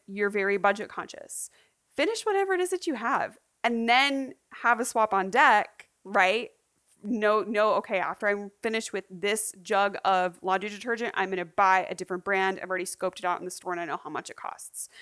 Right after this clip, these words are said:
Um, and, you know, do it that way so that you're not just, like,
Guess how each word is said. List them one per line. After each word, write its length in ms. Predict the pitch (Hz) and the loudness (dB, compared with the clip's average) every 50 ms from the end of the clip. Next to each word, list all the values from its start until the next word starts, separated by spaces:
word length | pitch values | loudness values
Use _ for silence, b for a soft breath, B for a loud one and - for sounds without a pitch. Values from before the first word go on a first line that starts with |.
| B B B B B - | B B B B B 0
Um, 240 | 196 196 190 - - - | 0 0 0 -2 -6 -4
and, 360 | - 202 196 185 180 170 139 - _ _ - 180 165 160 _ _ - | -2 0 0 0 -2 -6 -10 -14 _ _ -20 -20 -20 -20 _ _ -12
you 120 | - 190 | -10 -6
know, 220 | 170 170 170 - - 170 - | -4 -6 -6 -6 -12 _ -12
do 120 | - 185 | -8 -6
it 120 | 208 220 214 | -6 -4 -4
that 200 | 185 - - - | -4 -4 -4 -4
way 160 | - - 117 | -4 -4 -4
so 180 | 190 - - 208 | -4 -6 -6 -4
that 180 | 185 180 - - | -4 -4 -4 -4
you're 120 | 180 185 | -6 -6
not 280 | 185 180 175 180 - 180 | -4 -4 -4 -6 -6 -8
just, 260 | - 185 180 - - | -12 -10 -8 -8 -6
like, 240 | 180 160 147 - | -4 -4 -6 -6